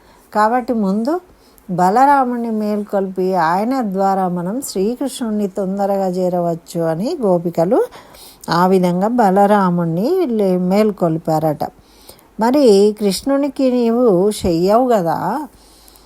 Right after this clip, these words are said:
ఏమంటున్నారంటే లక్ష్మణస్వామి అన్న బలరాముడన్న ఆదిశేషు అవతారం కదా, మరి ఆదిశేషువు ఆ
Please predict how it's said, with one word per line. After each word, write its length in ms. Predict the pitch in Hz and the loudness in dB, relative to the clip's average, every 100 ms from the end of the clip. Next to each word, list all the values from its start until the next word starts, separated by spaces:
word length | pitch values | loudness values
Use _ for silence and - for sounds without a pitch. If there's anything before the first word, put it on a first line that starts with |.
| _ _ _ _ | _ _ _ _
ఏమంటున్నారంటే 1200 | 160 175 220 269 277 262 240 226 214 196 190 262 233 175 208 220 | -2 0 2 0 -2 -2 0 0 0 -2 -2 -2 0 -2 -2 -4
లక్ష్మణస్వామి 1080 | 202 180 - 226 254 269 - 240 233 233 226 220 | -4 -4 -6 -6 -4 -4 -6 -6 -6 -4 -4 -4
అన్న 320 | 220 226 233 - _ _ _ - | -4 -6 -8 -12 _ _ _ -6
బలరాముడన్న 800 | 170 165 190 226 233 226 220 220 | -2 2 2 4 2 0 -4 -4
ఆదిశేషు 800 | 214 185 180 220 214 226 208 220 | -4 -2 -2 -4 -2 -4 -2 -2
అవతారం 640 | 185 175 175 180 196 190 190 | -2 -2 0 -2 -2 -4 -2
కదా, 220 | 202 262 285 165 _ _ _ _ _ - | 0 0 -2 -6 _ _ _ _ _ -6
మరి 160 | 202 220 | -2 0
ఆదిశేషువు 1000 | 170 170 190 240 254 226 220 226 208 240 269 208 156 - _ _ _ - | 0 0 0 -2 -2 -4 -2 -2 0 0 0 -2 -4 -8 _ _ _ -10
ఆ 160 | 160 185 | -4 -2